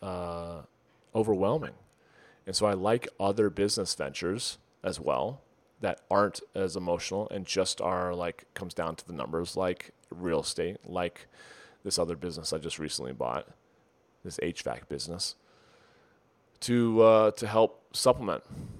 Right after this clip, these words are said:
um, and, and have them all begin to thrive. So that's, that's my focus. That's my approach.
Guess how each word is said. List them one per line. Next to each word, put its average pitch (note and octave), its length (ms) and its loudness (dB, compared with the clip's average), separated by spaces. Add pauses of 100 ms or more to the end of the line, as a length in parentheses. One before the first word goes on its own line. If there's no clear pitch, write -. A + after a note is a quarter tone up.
(580)
um, E2 540 -8 (720)
and, F2 240 -12 (300)
and F2 180 -12
have F2+ 280 -4
them F2+ 180 -2
all F2+ 160 4
begin F2+ 340 -6
to E2+ 120 -10
thrive. D#2+ 420 0
So - 180 4
that's, - 160 4
that's C3 300 6
my G#2+ 240 4
focus. G2 420 0
That's G2 160 -2
my G2+ 220 2
approach. G#2 580 4